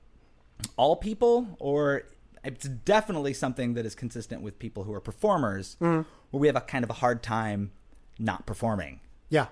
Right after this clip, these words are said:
Speaker 2: Yeah, yeah, that's
Speaker 1: Um,
Speaker 2: true.
Speaker 1: and so I've, I, I
Speaker 2: You're putting on, uh, you, well, you're putting on an act 'cause you think you have to.
Speaker 1: Yeah. So even
Speaker 2: Yeah.
Speaker 1: when I'm in public and just socializing and not actually on a stage, I feel like I'm still kind of doing a show for people.
Speaker 2: Yeah. Yeah.
Speaker 1: Um, this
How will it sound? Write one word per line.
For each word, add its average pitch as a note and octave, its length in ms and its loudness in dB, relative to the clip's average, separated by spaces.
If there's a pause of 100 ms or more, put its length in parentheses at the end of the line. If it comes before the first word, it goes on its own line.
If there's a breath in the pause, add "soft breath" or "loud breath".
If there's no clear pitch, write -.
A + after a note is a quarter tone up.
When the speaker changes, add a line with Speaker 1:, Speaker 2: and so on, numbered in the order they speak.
(220)
Speaker 2:
Yeah, D#3+ 220 6
yeah, C#3+ 200 6
that's C3+ 160 -2
Speaker 1:
Um, E2+ 40 -12
Speaker 2:
true. B2+ 240 -4
Speaker 1:
and G#2 240 -2
so G2+ 280 2
I've, F#2 240 -2 (380)
I, F2+ 420 -8
I E2+ 560 -12
Speaker 2:
You're D3+ 100 -2
putting D#3+ 220 0
on, D3+ 340 0
uh, D#3 160 -6
you, E3+ 240 -2
well, G3 160 4
you're G3+ 100 2
putting C4 200 0
on A#3 60 2
an F3+ 60 2
act E3 200 4
'cause C#3+ 100 -6
you C#3+ 80 -4
think - 160 -8
you A2 60 -12
have A2+ 280 -10
to. - 240 -16
Speaker 1:
Yeah. G#2 360 0 (180)
So F2+ 320 -8
even G2+ 220 -4
Speaker 2:
Yeah. G2 80 -2
Speaker 1:
when F#2+ 120 -2
I'm G2 120 -2
in G#2 60 -4
public D#3+ 340 2
and G#2 80 -4
just G#2 120 -10
socializing A2+ 540 -4
and G#2 80 -4
not A#2+ 160 -2
actually A#2 340 -6
on G2 160 -4
a E3 40 -4
stage, A#2 500 -2 (300 loud breath)
I B2 140 4
feel B2 220 0
like G#2+ 200 -4
I'm F#2 160 -4
still F2+ 420 -6
kind F#2+ 180 -8
of E2+ 120 -12
doing D#2+ 240 -8
a D2+ 40 -14
show - 280 -8
for - 160 -16
people. - 360 -18 (160)
Speaker 2:
Yeah. C#3 240 2 (460 soft breath)
Yeah. A#2 140 -12 (200)
Speaker 1:
Um, G2+ 560 -2 (100)
this A3 340 0